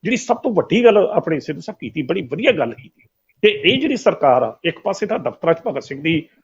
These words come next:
ਫੋਟੋ ਲਾਉਂਦੀ ਹੈ, ਬਾਬਾ ਸਾਹਿਬ ਅੰਬੇਦਕਰ ਦੀ ਜਿਹੜੀ ਫੋਟੋ ਉਹ ਲਾਉਂਦੀ ਹੈ। ਪਰ ਕਹਿੰਦੇ ਕਿ ਅਠਾਈ ਸਤੰਬਰ ਨੂੰ ਇਹ ਸੁਖਪਾਲ ਸਿੰਘ ਖਹਿਰੇ ਦੇ ਖਿਲਾਫ ਜਿਹੜਾ ਮੁਕੱਦਮਾ ਕਰਦੇ, ਜਿਸ ਦਿਨ ਭਗਤ ਸਿੰਘ ਦਾ ਜਨਮ ਦਿਨ ਸੀ, ਔਰ ਉਸ ਨੂੰ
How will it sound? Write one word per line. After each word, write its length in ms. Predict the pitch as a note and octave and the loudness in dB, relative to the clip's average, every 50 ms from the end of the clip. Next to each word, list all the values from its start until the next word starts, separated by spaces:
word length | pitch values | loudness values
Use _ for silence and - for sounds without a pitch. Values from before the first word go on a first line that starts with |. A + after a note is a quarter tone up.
| _ _ - | _ _ 2
ਫੋਟੋ 200 | F3 D#3+ D3 D#3+ | 2 2 2 2
ਲਾਉਂਦੀ 240 | D3 D3+ D3 C#3 D#3+ | -2 -2 -2 0 0
ਹੈ, 40 | D3+ | 2
ਬਾਬਾ 240 | C3 A#2+ A#2 C#3 | 4 2 2 2
ਸਾਹਿਬ 220 | C#3 - - D3+ - - | 0 0 0 -2 -2 -2
ਅੰਬੇਦਕਰ 420 | E3+ C#3+ A#2+ B2+ D#3+ F#3 - G3+ D#3+ | -6 -2 -2 -2 -2 0 -2 -2 0
ਦੀ 140 | D#3 D#3 B2+ | -2 -2 -4
ਜਿਹੜੀ 180 | C3+ C#3 C#3 | -4 -8 -8
ਫੋਟੋ 420 | C3+ - - C3 A#2+ C3+ C3 B2+ _ _ _ _ _ _ _ - | -8 -8 -10 -8 -6 -6 -8 -8 _ _ _ _ _ _ _ 2
ਉਹ 100 | C4 B3+ | 2 4
ਲਾਉਂਦੀ 320 | G#3+ F3 B2 A2+ - - | 4 4 2 0 -4 -10
ਹੈ। 240 | - _ _ _ _ _ _ _ _ _ _ - - - - | -10 _ _ _ _ _ _ _ _ _ _ -16 -10 -4 2
ਪਰ 120 | G3 A3+ | 2 2
ਕਹਿੰਦੇ 280 | - - A#3 A3 A3 A3+ | 2 2 -2 0 0 0
ਕਿ 120 | A3+ C#4 | 0 0
ਅਠਾਈ 320 | A3+ - - C#3+ C3+ F#3+ A#3+ | -4 -4 -2 0 0 0 0
ਸਤੰਬਰ 340 | - - A3 E3+ D#3+ E3+ E3 | 2 2 2 2 2 2 0
ਨੂੰ 240 | E3+ D#3+ D#3 D#3+ - _ _ _ - - - - | 0 -2 -2 -4 -8 _ _ _ -20 -10 -4 -2
ਇਹ 60 | F#3 | -2
ਸੁਖਪਾਲ 380 | F3 - G3+ - - D#3 C#3 C#3 | 0 0 -2 0 2 2 2 2
ਸਿੰਘ 180 | - F3+ E3 | 0 -6 -8
ਖਹਿਰੇ 220 | - - B2 B2+ - | -6 -6 -6 -6 -4
ਦੇ 100 | F#3+ G#3 | -6 -6
ਖਿਲਾਫ 280 | - F3+ D3+ C3+ - | -2 0 -2 -2 0
ਜਿਹੜਾ 140 | - D#3 D#3 | 0 -2 -2
ਮੁਕੱਦਮਾ 640 | D#3 D#3 - _ _ - C3+ - C#3+ B2+ B2+ D3+ C#3+ | -2 -2 -10 _ _ -8 -6 -4 -4 -4 0 0 -2
ਕਰਦੇ, 260 | C3 D3 B2+ C3 D3+ | 0 -2 -4 -4 -4
ਜਿਸ 200 | C3+ B2 B2+ - | -6 -6 -10 -10
ਦਿਨ 160 | - D3 C3 - | -10 -12 -12 -10
ਭਗਤ 160 | B2+ C3+ C3 | -12 -12 -12
ਸਿੰਘ 160 | - - B2 B2 | -16 -14 -10 -8
ਦਾ 80 | D3 | -8
ਜਨਮ 220 | C#3+ C#3 A#2 A2+ A2+ | -8 -8 -10 -10 -10
ਦਿਨ 120 | C3 C3 | -12 -12
ਸੀ, 220 | B2+ - E3+ D#3+ - _ _ _ _ - | -10 -8 -8 -8 -8 _ _ _ _ 4
ਔਰ 120 | F3 A3 A3+ - - F3 | 4 4 4 2 -2 -4
ਉਸ 140 | E3+ - A3 | -4 -2 0
ਨੂੰ 240 | A3+ A#3+ G3 - | -2 -2 -2 -4